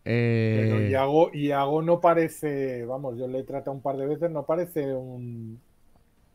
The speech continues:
Speaker 1: una persona, o sea, una personalidad
Speaker 2: No debe encajar con Luis
Speaker 1: conflictiva,
Speaker 2: Enrique.
Speaker 1: difícil
Speaker 2: No
Speaker 1: o
Speaker 2: debe
Speaker 1: algo.
Speaker 2: encajar, porque si lo ha
Speaker 1: No,
Speaker 2: tenido
Speaker 1: digo en
Speaker 2: como
Speaker 1: general,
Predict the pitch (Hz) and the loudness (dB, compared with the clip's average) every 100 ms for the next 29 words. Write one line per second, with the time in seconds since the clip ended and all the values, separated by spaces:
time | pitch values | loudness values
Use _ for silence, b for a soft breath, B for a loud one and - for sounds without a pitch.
0 | _ _ - b b b b b 165 160 | _ _ -20 b b b b b -4 -2
1 | 139 151 135 - 165 156 147 147 143 - | 2 0 0 2 2 4 0 0 -2 -4
2 | 156 156 160 170 - 156 151 143 139 139 | -2 0 2 2 0 -2 0 0 0 0
3 | 139 135 131 139 175 214 226 226 220 202 | 0 -2 -2 0 2 2 2 2 2 2
4 | 202 185 190 170 - 208 170 151 139 131 | 2 2 2 4 4 6 6 4 0 -4
5 | 139 - 202 190 - 147 143 170 170 170 | -8 -6 -6 -6 -4 0 2 2 2 2
6 | 165 151 135 123 113 120 123 123 131 139 | 2 0 0 0 0 0 0 0 2 2
7 | 151 160 185 202 226 190 180 208 | 2 4 4 4 4 4 2 4